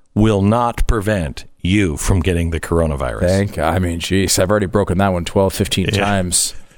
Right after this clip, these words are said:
Speaker 2: Thank God.
Speaker 1: I was
Speaker 2: Thank
Speaker 1: thinking
Speaker 2: God.
Speaker 1: this was started by a guy who was like, "Look, you've already had it.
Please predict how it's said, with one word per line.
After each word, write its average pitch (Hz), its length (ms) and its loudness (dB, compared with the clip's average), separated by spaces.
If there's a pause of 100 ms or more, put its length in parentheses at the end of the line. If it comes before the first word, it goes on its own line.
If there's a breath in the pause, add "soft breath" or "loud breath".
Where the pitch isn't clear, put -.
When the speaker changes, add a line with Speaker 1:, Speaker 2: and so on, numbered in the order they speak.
(500 soft breath)
Speaker 2:
Thank 110 160 0
God. 87 340 0 (320 loud breath)
Speaker 1:
I 143 140 2
was 131 100 0
Speaker 2:
Thank 98 80 0 (100)
Speaker 1:
thinking 120 120 0
Speaker 2:
God. 120 80 2
Speaker 1:
this 127 160 0
was 120 100 2
started 123 280 -2
by 107 160 0
a 104 60 0
guy 113 240 0
who 110 60 2
was 98 160 2
like, 95 340 0 (680 soft breath)
"Look, 92 300 0
you've 92 160 2
already 92 320 2
had 87 260 0
it. 113 240 -4